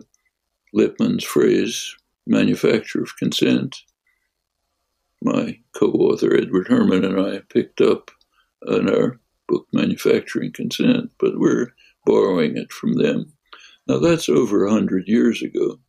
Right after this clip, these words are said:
uh, and it was not just the United States, it was every country. The First World War is now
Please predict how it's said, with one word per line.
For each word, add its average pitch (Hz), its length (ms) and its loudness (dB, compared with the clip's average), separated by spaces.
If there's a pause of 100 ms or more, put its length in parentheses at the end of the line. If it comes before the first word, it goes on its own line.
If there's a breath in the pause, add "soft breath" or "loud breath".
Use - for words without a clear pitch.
(800)
uh, 110 280 2 (140)
and 101 200 2
it 120 140 2
was 107 440 -4 (300)
not 139 240 0
just - 600 -2
the - 80 -4
United - 400 0
States, - 600 -2 (360 soft breath)
it 120 160 0
was 92 300 0 (140)
every 117 600 -2 (100)
country. - 560 -10 (920)
The 113 80 0
First 143 380 -2
World 101 300 0
War 101 380 2
is 117 140 -8
now 113 340 -2